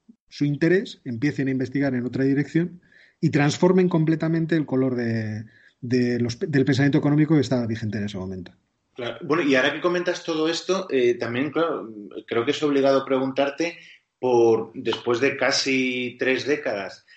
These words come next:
Speaker 2: en, en la Universidad Autónoma, eh, que precisamente no sé,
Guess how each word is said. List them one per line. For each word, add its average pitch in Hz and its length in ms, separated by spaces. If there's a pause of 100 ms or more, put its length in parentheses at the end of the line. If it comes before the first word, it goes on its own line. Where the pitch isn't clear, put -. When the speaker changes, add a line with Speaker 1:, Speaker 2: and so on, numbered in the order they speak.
(180)
Speaker 2:
en, 107 340
en 101 300
la 98 140
Universidad 98 500
Autónoma, 147 680 (360)
eh, 104 680
que 101 80
precisamente 107 800
no 98 260
sé, - 260